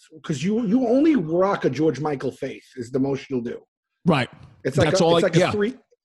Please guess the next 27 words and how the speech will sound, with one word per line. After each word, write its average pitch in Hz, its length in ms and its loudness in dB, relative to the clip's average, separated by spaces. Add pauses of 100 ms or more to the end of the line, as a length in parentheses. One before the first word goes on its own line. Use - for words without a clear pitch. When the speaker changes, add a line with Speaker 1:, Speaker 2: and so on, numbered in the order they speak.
(140)
Speaker 1:
it's 160 120 -10
like 196 120 -2
a 170 60 -2
three 208 260 -2
P 185 240 0
M 156 120 -2
shadow. 127 380 -8 (600)
Speaker 2:
That's 156 280 -2
all 170 160 4
I 165 100 2
get. 165 220 0
As 160 180 0
a, 175 100 0 (100)
I 147 140 2
grow 180 400 4
to - 180 2
this 185 320 0
length 185 300 0
pretty 190 240 2
quickly, 226 560 2
and 147 120 0
then 175 140 2
we 170 120 2
have 165 180 4
a 135 80 -2
full 185 380 0
stall. - 680 -2